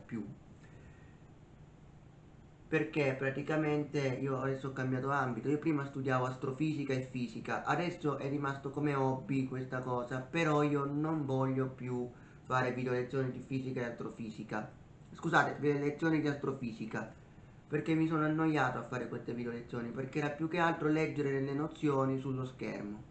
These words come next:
era questo l'unica cosa, e spiegarle, quindi non mi andava più di fare questa cosa qui, di perderci tempo, ma perdere tempo a fare cose utili per l'università sì, quindi adesso faccio cose che mi servono per l'università.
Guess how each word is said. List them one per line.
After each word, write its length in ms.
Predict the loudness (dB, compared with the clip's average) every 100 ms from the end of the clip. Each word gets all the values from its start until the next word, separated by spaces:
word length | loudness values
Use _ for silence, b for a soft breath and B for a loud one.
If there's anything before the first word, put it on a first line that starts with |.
| -8
era 220 | -6 -4
questo 600 | -2 -4 -4 -8 -12 -10 -12
l'unica 360 | -10 -8 -8 -8
cosa, 360 | -6 -8 -8 -14 B B B
e 140 | -6
spiegarle, 840 | -6 2 2 4 0 -2 -6 -8 -2
quindi 380 | 0 2 0
non 520 | -2 -2 0 2 2 0
mi 80 |
andava 320 | -2 0 -2 -2
più 300 | -4 -2 -2
di 120 | -2
fare 240 | -4 -6
questa 240 | -8 -10 -10
cosa 240 | -8 -10
qui, 320 | -10 -8 -8 B B
di 120 | -6
perderci 600 | -2 0 0 -2 -4 -10 -6
tempo, 560 | -2 -2 -4 -6 -10 -12 B B B
ma 160 | 0 0
perdere 480 | 4 4 6 4 4
tempo 420 | 2 2 0 -4
a 140 | -4 -6
fare 360 | 0 2 2
cose 280 | 0 0 0
utili 300 | 0 0 -2
per 180 | 0 0
l'università 600 | 0 -2 -2 -2 0 -2
sì, 320 | -2 -6 -8 -10
quindi 280 | -4 -2 0
adesso 280 | 0 -2 -4
faccio 300 | -6 -4 -4
cose 320 | -2 -2 -2
che 100 | -8
mi 120 | -8
servono 240 | -6 -6 -6
per 120 | -6
l'università. 720 | -4 -4 -6 -8 -10 -10 -12